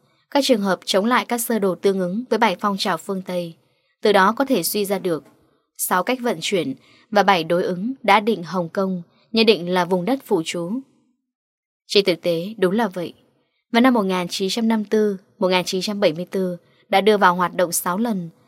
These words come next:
mà lần này trở lại điều hành. Nền kinh tế Hồng Kông bắt đầu có những bước đổi mới. Tiếp đó vào năm một nghìn chín trăm bảy mươi lăm,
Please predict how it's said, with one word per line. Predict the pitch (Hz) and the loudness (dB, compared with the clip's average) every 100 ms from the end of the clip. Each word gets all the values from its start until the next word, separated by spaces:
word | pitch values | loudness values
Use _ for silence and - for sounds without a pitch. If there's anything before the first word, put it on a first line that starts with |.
| _ - | _ 2
mà | 214 | 4
lần | 208 | 4
này | 208 190 185 | 2 -2 0
trở | 208 165 | 0 0
lại | 175 180 - | -2 -6 -2
điều | 180 180 | 0 0
hành. | 170 175 160 160 _ _ _ _ - | -2 -10 -12 -16 _ _ _ _ -2
Nền | 196 | 0
kinh | 190 190 | 0 2
tế | 185 | 2
Hồng | 196 226 180 | 2 -2 -4
Kông | 196 190 180 | -6 -6 -2
bắt | 202 | 0
đầu | 220 202 | 4 4
có | 170 | 4
những | 185 190 | 0 0
bước | 277 277 | 0 0
đổi | 180 | -4
mới. | 160 165 175 269 - _ _ _ _ _ _ _ _ _ - | -2 -6 -6 -8 -10 _ _ _ _ _ _ _ _ _ 0
Tiếp | 208 | 4
đó | 190 | 4
vào | 196 | 4
năm | 196 196 | 0 0
một | 180 | -2
nghìn | 180 175 | -4 -6
chín | - 190 | -4 -4
trăm | 220 | -2
bảy | 208 170 | -2 -2
mươi | 185 | -4
lăm, | 190 185 | -4 -6